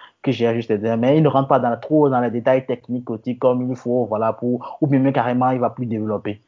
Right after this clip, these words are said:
Ben, je, bon, pour le moment, je suis encore le genre de C T O qui développe toujours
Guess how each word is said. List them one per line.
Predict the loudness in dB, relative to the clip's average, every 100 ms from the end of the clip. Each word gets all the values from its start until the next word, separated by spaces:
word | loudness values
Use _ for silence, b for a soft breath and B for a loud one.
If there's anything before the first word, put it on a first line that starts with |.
| -10 0
Ben, | 4 4 2
je, | -2
bon, | -2 0 -2 -8 -6
pour | -2
le | 0
moment, | 2 2 2
je |
suis | 2 0
encore | 2 0
le |
genre | 0 -4
de |
C | -4 -4
T | -4
O | -4
qui | -4
développe | -4 -2 0 -2 -2
toujours | -4 -4